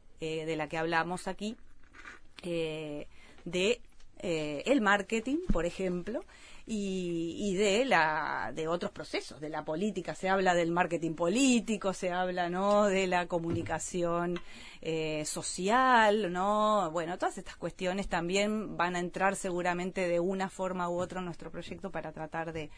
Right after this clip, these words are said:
de ser estudiadas, investigadas, y en ese sentido considero que, que hay mucho camino y mucha tela ahí para cortar en, en nuestro proyecto. Así que, bueno, eh, no solo de, obviamente mi aporte va a estar ahí, sino que también hemos trabajado con Nicolás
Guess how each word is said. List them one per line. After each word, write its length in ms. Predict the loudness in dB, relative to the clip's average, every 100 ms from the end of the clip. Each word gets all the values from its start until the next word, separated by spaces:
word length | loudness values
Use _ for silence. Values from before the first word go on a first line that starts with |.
| -20 -10
de 80 | -8
ser 200 | -4 -2
estudiadas, 680 | -2 -4 -4 0 2 2 0
investigadas, 800 | -4 -8 -8 -6 -4 -2 -2 -4 -10 -18 -18 -16 -16 -12
y 160 | -6 -2
en 100 | 0
ese 220 | -2 -4
sentido 920 | -6 -4 -4 -2 4 6 6 4 0 -2
considero 580 | -6 -4 -2 2 0 0
que, 280 | -4 -4
que 100 | -4
hay 120 | -2 0
mucho 420 | -2 -2 -4 -2
camino 420 | -2 -2 -2 -2
y 60 | -2
mucha 300 | -4 -4 -4
tela 200 | -2 -2
ahí 160 | -2
para 260 | -2 -4 -2
cortar 480 | -4 -4 0 0 -2 -14 -20 -16
en, 260 | -10 -6 -6 -4
en 160 | -4
nuestro 320 | -4 -6 -10
proyecto. 520 | -10 -12 -10 -10 -12 -18 -20 -20 -20 -18
Así 280 | -14 -12 -10
que, 200 | -2 -2
bueno, 340 | 0 0 -2 -8 -14 -18 -20 -10
eh, 460 | -4 -2 -2 -4 -2
no 100 | -4
solo 300 | -2 -2 0
de, 100 | 0
obviamente 600 | 0 -2 -2 -4 -6 -6
mi 120 | -6
aporte 300 | -6 -6 -6
va 60 | -6
a 20 |
estar 240 | -6 -4
ahí, 340 | -2 -4 -4 -4
sino 260 | -4 -6
que 120 | -4 -6
también 240 | -4 -4
hemos 160 | -4 -4
trabajado 420 | -4 -4 -4 -4
con 160 | -4
Nicolás 640 | -6 -4 -4 0 2 0 -2